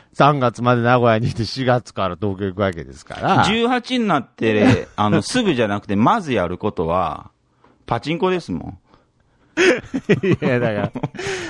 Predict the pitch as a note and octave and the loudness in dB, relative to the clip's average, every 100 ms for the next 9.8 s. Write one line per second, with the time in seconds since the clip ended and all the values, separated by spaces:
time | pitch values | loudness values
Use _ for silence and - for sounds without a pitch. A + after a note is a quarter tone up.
0 | D4 - E4+ B3+ D#4+ D#4 C#4+ B3 B3+ C4+ | -12 0 4 6 6 6 6 6 6 6
1 | C4 B3+ A#3+ G3 F#3 F#3+ A3 - A3+ G3 | 6 6 4 4 4 4 0 2 4 4
2 | F#3+ D4 - D3+ G2+ G4+ G#2+ F#2+ F#2 - | 2 -2 4 4 4 2 2 0 -2 -4
3 | F#2+ C3 - A#3 C4+ - C#3 - - A#2 | -4 -6 -6 -4 -4 -4 -8 -4 -4 -6
4 | - - C4 C#4 F#4 F3+ F3 - C#3+ F#3 | -10 0 4 4 4 2 2 0 0 0
5 | E3+ E3 D3+ D#3 D3+ C#3+ C#3 F#3 F3+ E3+ | 2 2 2 -2 2 2 4 6 6 6
6 | G#3+ G4+ C4 E3 A2 D#3+ E4 - _ - | 4 4 4 2 0 0 -4 -20 _ -20
7 | _ - - _ - - - C4 - G3+ | _ -20 -20 _ -20 -20 -10 -4 4 6
8 | A#3+ F#2+ G2 D#3+ A#2 G2 - G2+ E3 D4 | 6 4 4 4 2 -4 2 4 4 0
9 | - _ _ - - F3 A#2+ D3+ | -12 _ _ -10 -4 0 0 0